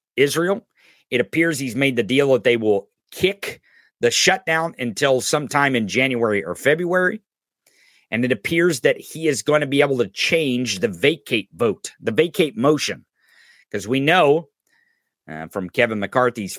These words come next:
failure as a leader of the House, as Speaker, Matt Gaetz was able to bring one motion to the floor with one vote to bring a vacate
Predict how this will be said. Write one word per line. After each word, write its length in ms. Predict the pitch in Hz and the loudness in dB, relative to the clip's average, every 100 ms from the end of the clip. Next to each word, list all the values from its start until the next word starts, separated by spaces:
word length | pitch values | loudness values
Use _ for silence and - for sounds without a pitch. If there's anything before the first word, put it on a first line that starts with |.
| - | 0
failure 560 | 160 156 131 101 104 | 0 0 -2 0 0
as 220 | 113 104 101 | -2 -6 -6
a 80 | |
leader 500 | 92 117 107 123 - | -6 -6 -2 -2 -2
of 180 | 110 101 | -4 -2
the 100 | 92 | -2
House, 520 | 107 98 120 - - - _ _ _ _ - | -2 -4 -4 -6 -8 -12 _ _ _ _ -14
as 160 | 82 | -10
Speaker, 640 | - - 110 95 185 214 - _ _ _ _ _ _ _ _ | -8 -6 -4 2 2 2 -4 _ _ _ _ _ _ _ _
Matt 340 | 113 156 175 110 | -4 -2 -2 -4
Gaetz 360 | 156 165 - | -4 -4 -4
was 180 | 131 113 | -4 0
able 240 | 135 127 123 | 2 2 0
to 60 | |
bring 300 | 110 127 117 104 | 0 -2 -2 -6
one 720 | 87 92 120 156 151 151 147 _ _ _ - | -10 -4 0 2 2 0 -6 _ _ _ -8
motion 500 | 104 135 135 135 113 | 0 0 0 -2 -4
to 100 | 120 | -4
the 100 | 117 | -2
floor 340 | 110 131 117 117 | 0 2 4 2
with 160 | 104 | 0
one 400 | 95 117 131 113 | 0 0 2 2
vote 360 | 131 135 98 - _ - | 2 2 0 -8 _ -10
to 80 | 107 | -6
bring 320 | 101 113 110 | -4 -4 -2
a 160 | 107 110 | 0 0
vacate 640 | 90 127 135 120 78 - | 2 2 2 -2 -4 -6